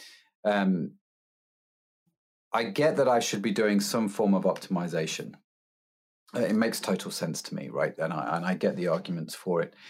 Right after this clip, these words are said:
Um, I am now convinced, uh, between you and A J, that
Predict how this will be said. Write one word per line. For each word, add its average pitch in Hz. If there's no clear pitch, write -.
Um, 104
I 117
am 120
now 143
convinced, 107
uh, 107
between 101
you 101
and 98
A 104
J, 98
that 98